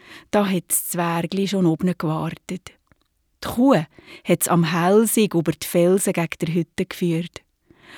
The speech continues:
Runde ist sie gsi und das Fell hat glänzt,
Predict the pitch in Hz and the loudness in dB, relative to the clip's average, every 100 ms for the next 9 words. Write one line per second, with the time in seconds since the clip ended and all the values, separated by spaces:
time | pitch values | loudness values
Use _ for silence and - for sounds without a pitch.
0 | - 185 202 220 214 208 190 185 175 - | -6 4 8 10 10 10 8 8 6 4
1 | 196 180 - 185 165 160 160 170 160 - | 0 -2 -2 -2 -2 -2 -2 -4 -10 -8
2 | - - 190 202 190 175 185 - 175 175 | -8 -2 2 4 6 4 0 0 2 2
3 | 165 - - | 0 -6 -12